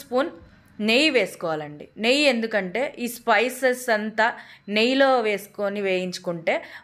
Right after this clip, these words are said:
మనకి బాగా వాటి ఫ్లేవర్ తెలుస్తుంది. ఈ నెయ్యిలోకి కరిగింది కదండి, ఇందాక చెప్పుకున్న బిర్యానీ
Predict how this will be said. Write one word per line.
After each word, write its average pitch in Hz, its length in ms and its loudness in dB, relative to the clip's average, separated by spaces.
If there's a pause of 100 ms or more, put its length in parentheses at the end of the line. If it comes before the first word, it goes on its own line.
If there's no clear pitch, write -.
(160)
మనకి 214 260 -2 (200)
బాగా 208 380 4 (220)
వాటి 196 300 0
ఫ్లేవర్ 202 360 4 (100)
తెలుస్తుంది. 156 560 -6 (400)
ఈ 214 120 -2 (140)
నెయ్యిలోకి 220 520 2 (120)
కరిగింది 208 420 0
కదండి, 190 340 -2 (380)
ఇందాక 208 300 2 (100)
చెప్పుకున్న 185 420 -4 (220)
బిర్యానీ 202 560 2